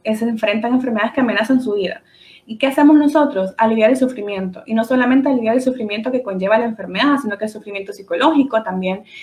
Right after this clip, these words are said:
el sufrimiento espiritual también. Y poder con esa manera ayudarle a que el paciente y la familia tengan una mejor calidad de vida,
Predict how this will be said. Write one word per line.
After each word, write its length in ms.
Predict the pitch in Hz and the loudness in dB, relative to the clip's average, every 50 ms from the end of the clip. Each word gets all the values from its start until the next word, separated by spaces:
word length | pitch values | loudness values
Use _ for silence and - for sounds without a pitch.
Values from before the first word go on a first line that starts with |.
| - - | -12 -6
el 140 | - 208 202 | -4 -4 -4
sufrimiento 440 | 208 214 - 202 196 196 196 196 214 | -4 -8 -10 -6 -6 -6 -4 -4 -6
espiritual 600 | 214 214 233 208 190 185 - 233 277 339 339 269 | -4 -4 -4 -4 -4 -4 -2 2 2 4 2 2
también. 420 | - - 190 190 190 185 185 208 - - - - - - _ | 0 -2 -2 -2 -2 -4 -4 -6 -10 -16 -20 -20 -20 -10 _
Y 120 | - 254 | -2 -2
poder 340 | 254 254 240 233 254 269 269 | 2 4 4 4 4 4 2
con 140 | 294 277 269 | 2 2 2
esa 180 | 277 277 - 285 | 2 2 2 2
manera 560 | 262 247 240 240 240 254 277 311 302 - - | 4 2 2 0 -2 -2 -2 -2 -2 -4 -4
ayudarle 600 | - 233 226 220 214 208 202 196 202 220 262 285 | -4 -2 -2 -2 -2 -2 -2 -2 -2 0 0 0
a 40 | 277 | 0
que 60 | 262 | -2
el 80 | 240 240 | -4 -4
paciente 520 | - 196 196 - 240 247 247 - - - - | -6 -8 -8 -6 -4 -4 -4 -4 -6 -6 -4
y 100 | 294 339 | -2 0
la 140 | 359 330 | 0 0
familia 440 | 320 311 285 277 285 277 285 294 285 254 | 2 2 4 4 4 4 2 0 -2 -2
tengan 220 | 220 214 214 220 | -2 -2 -2 -2
una 160 | 226 226 220 208 | 0 -2 -2 -2
mejor 360 | 196 196 202 202 220 226 - | -4 -6 -6 -6 -6 -6 -4
calidad 400 | - 226 208 185 185 180 180 185 | -4 -4 -2 -2 -2 -2 -2 -2
de 80 | 185 | -2
vida, 300 | 202 226 226 - - - | -2 -2 -4 -6 -8 -14